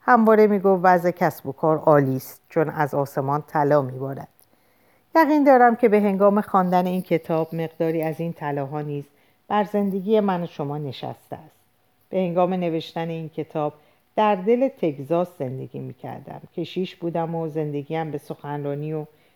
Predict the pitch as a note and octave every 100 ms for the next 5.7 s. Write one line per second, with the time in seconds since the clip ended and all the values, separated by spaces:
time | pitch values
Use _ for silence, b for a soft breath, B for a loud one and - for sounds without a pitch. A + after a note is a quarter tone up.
0 | b G#3+ F#3+ F3+ - F3+ E3+ E3 E3 C#3+
1 | B2+ B2+ B2+ - - - _ _ _ _
2 | _ _ C4+ B3+ A#3 A3 G#3+ G#3+ G#3 G3+
3 | - G3 G3 G3 F#3 F3 F3 E3+ F3 F3+
4 | E3+ D#3+ D3+ D#3 D#3 - E3 D#3+ D#3 C#3+
5 | - E3 D#3 D#3+ D3+ D3